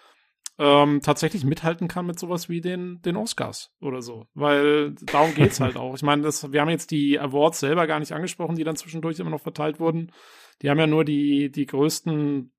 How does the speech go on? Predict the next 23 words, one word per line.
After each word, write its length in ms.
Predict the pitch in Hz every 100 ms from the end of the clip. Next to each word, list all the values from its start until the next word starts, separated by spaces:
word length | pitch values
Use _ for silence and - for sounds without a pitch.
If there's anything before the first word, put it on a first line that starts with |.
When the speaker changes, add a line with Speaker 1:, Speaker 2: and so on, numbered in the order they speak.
| _
Speaker 1:
fünf, 840 | - - - - - - - 160 165
sechs 260 | 165 160
Kategorien 540 | - 151 143 143 156 160
haben 80 | 147
sie 100 | 147
ja 80 |
nur 220 | 147 151 143
direkt 560 | 139 - 147 147 -
an 160 | 139 143
der 80 | 131
Bühne 260 | 147 175
gemacht. 320 | 165 160 -
Ansonsten 380 | 139 135 135 143
wurde 160 | 143 143
das 160 | 139
kurz 220 | - 139 135
runtergerattert, 720 | 170 180 123 120 - 165 160
was 120 | 135
auch 120 | 143
voll 260 | - - 143
okay 240 | 131 143
war 160 | 147 147
so. 220 | 170 175